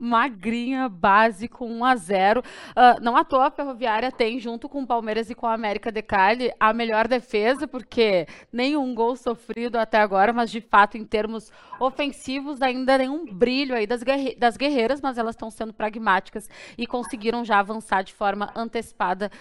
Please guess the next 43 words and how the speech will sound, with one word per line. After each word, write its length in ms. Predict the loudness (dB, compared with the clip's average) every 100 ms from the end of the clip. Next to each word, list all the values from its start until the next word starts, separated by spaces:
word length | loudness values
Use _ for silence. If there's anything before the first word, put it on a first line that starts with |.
| -20 -20 _
pra 160 | 6 8
próxima 380 | 4 4 -2
fase 240 | 2 2 2
da 80 | -2
competição. 560 | 0 -2 0 0 2
Yara, 320 | 6 8 8
antes 180 | 4 -2
de 100 | -8
te 140 | -8 -10
liberar, 540 | 0 8 10 10 8
hoje 320 | 6 4 6
eu 60 | 0
acompanhei, 760 | 0 -2 0 2 4 4 2 4
assisti 460 | 2 2 -8 -8 -10
todinho 560 | _ 2 2 -4 -6
o 40 | -8
vídeo 380 | -10 -12 -12 -14
que 140 | -14
tu 180 | -12 -8
e 80 | -6
a 100 | -6
Esté, 400 | -8 -4 -2 -4 -12 -16 -4
ah, 360 | 0 2 0
gravaram 680 | 2 2 4 6 6 6 0
com 220 | -6 0
a 100 | 0
Duda, 480 | 0 -10 -10 -2 0
ela 300 | 2 0 0
que 280 | -4 -8 0
já 160 | 2
entrou 300 | 2 0 -2
pra 160 | 0 -2
história, 400 | -2 -2 0 0
ela 140 | -2
já 120 | -6 -10
estava, 500 | -2 0 0 -4 -6
né? 180 | -6
Mas 180 | -6 -6
entrou 260 | -8 -6 -4
ainda 180 | -4 -2
mais 200 | -4 -4
pra 120 | -6
história 420 | -2 2 2